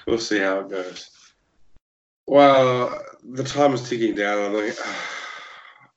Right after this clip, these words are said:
I'm gonna get this. No, I'm not. No, someone's gonna outbid me. Bugger it, bugger it. I want it."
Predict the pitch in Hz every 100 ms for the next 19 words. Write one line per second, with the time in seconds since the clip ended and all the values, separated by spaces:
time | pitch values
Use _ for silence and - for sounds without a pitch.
0 | - 110 101 95 92 98 - - - -
1 | - 104 107 98 98 95 104 107 110 117
2 | 110 107 107 101 95 95 98 98 - 107
3 | 107 104 107 107 104 107 104 110 - 95
4 | 98 107 107 113